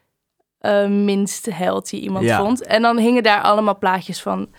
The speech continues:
Speaker 1: belangrijke mensen. Die mocht je dan zelf ophangen waar je
Speaker 2: En wie, en wie heb jij helemaal in de bullseye gehangen?
Speaker 1: Nou, ik heb, ik heb vooral even gekeken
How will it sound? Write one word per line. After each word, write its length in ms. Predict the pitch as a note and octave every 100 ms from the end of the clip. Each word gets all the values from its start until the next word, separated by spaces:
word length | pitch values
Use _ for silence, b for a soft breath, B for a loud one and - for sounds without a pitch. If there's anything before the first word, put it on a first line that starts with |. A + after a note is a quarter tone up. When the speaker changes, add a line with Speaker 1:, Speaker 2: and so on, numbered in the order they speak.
| b
Speaker 1:
belangrijke 560 | F#3+ F#3+ F#3+ F#3 F#3+ G3+
mensen. 360 | F#3+ F#3+ - F#3+
Die 80 |
mocht 200 | F#3+ G3
je 60 | -
dan 160 | G3+ G3
zelf 340 | G3 G3 -
ophangen 460 | - - F3+ F3+ F3+
waar 200 | F3+ F3+
je 260 | F3+ F#3 G3 -
Speaker 2:
En 100 | A2
wie, 180 | A#2 A#2
en 100 | A#2
wie 120 | A#2
heb 140 | A2+
jij 160 | A#2+ A2+
helemaal 380 | A2+ A#2 A#2 A2+
in 120 | A2+
de 80 | G#2+
bullseye 600 | G2 A2 A2+ A#2 G#2 G2+
gehangen? 320 | - A2 A#2+
Speaker 1:
Nou, 120 | D#3
ik 100 | A3+
heb, 220 | C4 C4 A#3
ik 180 | B3 A#3+
heb 360 | B3+ B3+ C4 A3+
vooral 400 | A3+ A3 A3 A3
even 200 | G#3 -
gekeken 800 | G#3 - G3 G3+ G3+ F#3+ G3+